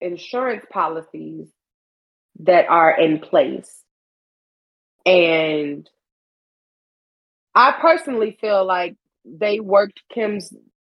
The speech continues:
dad's story the way that they did to, just to try to convey another story. Um, I don't think we were supposed to be thinking deeply about the details when it comes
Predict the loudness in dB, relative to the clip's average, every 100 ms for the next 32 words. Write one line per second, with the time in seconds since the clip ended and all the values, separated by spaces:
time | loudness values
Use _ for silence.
0 | _ _ _ -6 4 6 6 2 0 6
1 | 6 6 -2 -6 -12 _ _ _ _ -6
2 | -4 0 -2 -2 -2 -4 -2 -2 -2 -2
3 | -6 -8 -2 -4 -2 -8 0 0 0 -8
4 | -6 -8 -2 4 4 4 -2 -4 _ _
5 | _ _ _ _ _ _ _ _ _ _
6 | 0 4 4 2 2 4 6 6 2 -2
7 | -12 _ _ _ _ _ _ _ -6 -6
8 | -4 -6 -6 -4 -6 -2 -4 -4 -10 -10
9 | -8 -8 -10 -12 -6 -6 -4 -6 -4 -6
10 | -2 -2 -2 -8 _ _ _ _ -6 2
11 | 4 4 -2 -4 -4 0 4 6 4 2
12 | -2 0 0 0